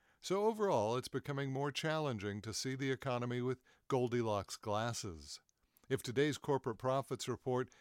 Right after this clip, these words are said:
is as dire as most on Wall Street estimate, it shows that we are at the weakest point since the pandemic, with profits declining at nearly the same rate as back then.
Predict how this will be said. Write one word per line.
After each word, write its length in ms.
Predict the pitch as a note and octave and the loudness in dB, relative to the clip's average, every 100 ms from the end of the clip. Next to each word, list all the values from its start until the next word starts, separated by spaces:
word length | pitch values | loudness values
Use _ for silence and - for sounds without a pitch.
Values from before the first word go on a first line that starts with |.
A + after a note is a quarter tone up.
| _ | _
is 220 | C#3+ A#2 A#2+ | 0 2 2
as 260 | A2+ F2 | 0 -2
dire 560 | F#2+ B2 D3 E3+ E3+ - | -2 0 0 0 -2 -4
as 180 | A#2+ G#2+ | -6 -4
most 320 | A#2 C3+ C#3 | -2 -2 -2
on 160 | B2 A2+ | -4 -2
Wall 220 | A#2+ B2 | 0 0
Street 260 | - A#2+ G#2 | 0 -2 0
estimate, 680 | A2 D3+ D3+ A#2 F#2 G2 - _ _ _ - | 0 0 -4 -6 -6 -10 -18 _ _ _ -2
it 180 | A#2+ B2 | 0 0
shows 380 | D3 C#3 C#3 | 4 4 4
that 100 | B2 | 2
we 220 | C3 C3 C3 | 0 2 4
are 140 | B2+ | 4
at 100 | B2 | 4
the 100 | B2+ | 0
weakest 460 | A2+ B2+ C#3+ B2+ - | 2 0 0 -2 0
point 300 | B2 A#2+ G#2+ | -2 -2 -2
since 300 | A2+ G#2 - | -4 -4 -6
the 140 | A2 | -6
pandemic, 760 | - A2+ A2+ B2 B2+ F2+ - _ _ _ _ _ | -4 -2 2 2 2 0 -6 _ _ _ _ _
with 220 | F3 - | -6 -2
profits 460 | B2+ A#2 B2 A#2 - | 0 0 0 -2 -2
declining 600 | B2 - A#2+ A#2+ B2 A#2+ | -4 -2 0 0 0 -2
at 100 | A2+ | -4
nearly 320 | A#2+ A#2+ A#2 | -2 -2 -2
the 120 | G#2 | -2
same 360 | - A#2+ A2 G#2+ | -2 -2 -2 0
rate 380 | B2+ D#3 - - _ - | 0 0 -6 -20 _ -4
as 180 | C#3 A#2+ | -4 -2
back 320 | G#2+ F#2+ - | -4 -4 -4
then. 420 | G#2+ A2 G2 | -2 -2 -2